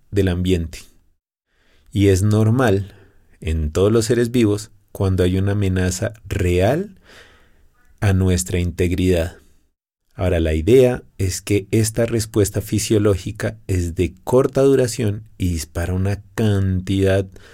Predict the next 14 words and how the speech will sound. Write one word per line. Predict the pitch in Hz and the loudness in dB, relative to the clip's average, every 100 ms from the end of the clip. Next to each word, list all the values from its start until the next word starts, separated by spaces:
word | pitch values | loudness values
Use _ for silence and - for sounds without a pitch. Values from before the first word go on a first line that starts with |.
| - - - - | -20 -20 -20 -4
de | 92 | -2
respuestas | - 82 - 90 82 98 - | 0 -4 -2 -2 -2 -2 -2
internas | 95 92 87 85 82 | -2 -2 -2 -2 -2
en | 87 | -4
el | 80 78 | -4 -2
cuerpo, | 104 101 101 95 92 92 - - - - _ _ - | 0 0 0 0 -2 -4 -18 -20 -20 -20 _ _ -6
eh, | 87 82 78 | -4 -2 -2
se | 101 | 0
dilatan | 87 85 85 85 80 | 0 0 0 0 -2
los | 80 80 | -2 -4
poros, | - 113 117 113 98 - | -2 2 4 4 2 0
aumenta | 85 85 85 85 | -4 -4 -4 -2
la | 85 82 | -2 -2
respiración | 82 78 - 85 78 - 117 131 120 113 107 | -4 -6 -4 -4 -4 -4 0 0 2 0 -2